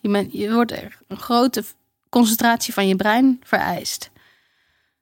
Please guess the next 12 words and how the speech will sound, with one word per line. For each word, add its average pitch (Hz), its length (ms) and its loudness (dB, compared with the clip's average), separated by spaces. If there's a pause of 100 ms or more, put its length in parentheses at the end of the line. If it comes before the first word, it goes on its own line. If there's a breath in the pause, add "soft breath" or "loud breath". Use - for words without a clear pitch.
(140)
Ehm, 196 1080 2
dus 214 220 0
in 220 140 0
de 214 60 6
middag 220 260 6
slaap 220 260 0
je - 60 -8
bijvoorbeeld 196 320 -4
een 180 140 -2
uurtje. 196 420 -2 (500)
En, 202 360 0
eh, - 160 -4